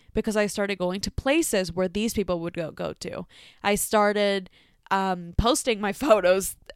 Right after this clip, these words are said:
you know, on Instagram, and people would like them, and they, you know, like, people who did similar things would be like, "Oh, you know, I also take photos."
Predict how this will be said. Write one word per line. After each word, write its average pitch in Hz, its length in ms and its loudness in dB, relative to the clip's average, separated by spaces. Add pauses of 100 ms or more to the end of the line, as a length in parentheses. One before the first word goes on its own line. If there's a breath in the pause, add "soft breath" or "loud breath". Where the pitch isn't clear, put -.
(160)
you 220 180 0
know, 185 300 2
on 147 140 0
Instagram, 220 520 2
and 175 200 -2
people 240 400 2
would 208 140 4
like - 240 2
them, 196 180 0
and 190 360 -4
they, 196 120 0 (160)
you 202 120 -2
know, 175 180 -2
like, 165 160 -8
people 185 280 -6
who 180 100 -6
did 175 220 -8
similar 208 360 -4
things 180 180 -10
would 196 80 -16
be 127 80 -8
like, 131 180 -8
"Oh, 640 200 2
you 302 120 0
know, 262 140 2
I - 140 0
also 277 220 -2
take 254 160 -4
photos." 196 200 -4